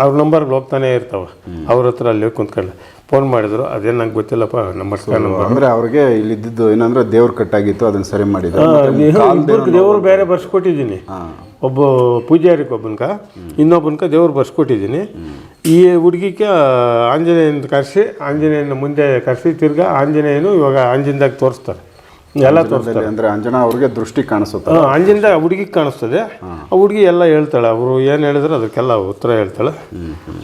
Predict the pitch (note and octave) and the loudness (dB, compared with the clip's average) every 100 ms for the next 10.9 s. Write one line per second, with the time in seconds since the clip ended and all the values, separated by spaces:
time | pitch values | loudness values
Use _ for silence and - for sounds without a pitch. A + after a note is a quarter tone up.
0 | - B2+ F3+ F3 E3 - D3 - C#3 B2+ | 0 4 4 4 0 -2 -6 -6 -4 -4
1 | C3 - - C3+ C3 D3 C3 B2 C#3+ A#2+ | -4 -8 -4 -4 -2 2 2 2 2 2
2 | F2+ B2+ E3 - - G2 E2+ D2+ F2 - | -2 -6 -8 -14 -20 -16 -14 -14 -16 -6
3 | A2+ C#3 B2+ G2 F#2 G2+ G#2 G#2 F#2+ A2+ | -4 0 0 -2 -4 -4 -4 -4 -4 -2
4 | G#2+ G2+ G2 F2+ F#2 C3 A#2 G2+ C3+ E3 | -2 -2 -4 -6 -6 -4 -2 2 4 4
5 | D#3+ D3+ F3 F3 D3 - D3 D#3+ D3+ C#3 | 4 6 4 4 2 0 0 2 0 -2
6 | C#3+ A#2 B2 A#2 G#2 G2 G#2+ A2+ D#3 E3 | -2 -2 -2 -2 -4 -6 -4 -2 -4 -4
7 | C3+ A2+ A#2 A2+ A#2+ G#2 D#3 - F2+ F2 | -2 0 0 0 0 -2 -4 -10 -14 -10
8 | F#2+ G#2 G2 E2+ D3 D#3 D3 D#3 E3 E3 | -6 -4 -2 2 6 6 4 2 2 0
9 | D3 B2+ B2 A#2+ A2+ G#2+ G#2+ A2+ B2+ D#3+ | 0 -2 -2 -2 -2 -2 -4 -2 0 0
10 | C3 G2+ - F#2+ F#2 A2 G#2+ F#2 | 0 -4 -8 -8 -8 -8 -8 -12